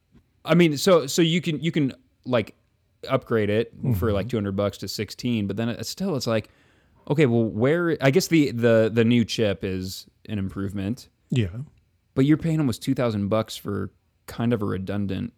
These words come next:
Speaker 1: machine. So
Speaker 2: Hmm.
Speaker 1: do I wait until, I, I heard later in this year they're gonna release, like, some, like, advanced models of this new iMac.
Speaker 2: Oh,
Speaker 1: So
Speaker 2: really?
Speaker 1: maybe I just wait. Yeah.
Speaker 2: Hmm.
Speaker 1: So I don't know. But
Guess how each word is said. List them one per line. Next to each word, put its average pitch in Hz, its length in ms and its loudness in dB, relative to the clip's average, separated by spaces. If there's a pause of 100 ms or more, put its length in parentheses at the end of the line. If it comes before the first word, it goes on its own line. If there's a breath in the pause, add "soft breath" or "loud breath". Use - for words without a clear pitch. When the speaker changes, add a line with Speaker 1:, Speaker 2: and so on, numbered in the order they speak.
(120)
Speaker 1:
machine. - 580 -12 (920 soft breath)
So 92 420 -4
Speaker 2:
Hmm. 113 280 -2 (120)
Speaker 1:
do 131 100 4
I 123 80 8
wait 120 380 4
until, 139 400 2
I, 135 140 4
I 135 120 2
heard 147 380 0
later 127 360 4
in 127 80 2
this 117 160 -2
year 120 200 -2
they're 120 100 -2
gonna 107 160 -4
release, 98 400 -4
like, 104 160 -4
some, 95 380 -6 (640)
like, 110 180 -2
advanced 98 480 -4
models 107 520 -2
of 123 120 -2
this 123 180 -6
new 135 140 -2
iMac. 135 280 -2
Speaker 2:
Oh, 117 180 4
Speaker 1:
So 107 60 0
Speaker 2:
really? 104 200 0
Speaker 1:
maybe 104 160 -2
I 104 60 -4
just - 200 -14
wait. 104 460 -6
Yeah. 104 480 -2 (140)
Speaker 2:
Hmm. 101 240 -6 (480 soft breath)
Speaker 1:
So 95 240 -10 (300)
I 160 160 6
don't 117 160 4
know. 101 300 0 (680)
But 123 300 0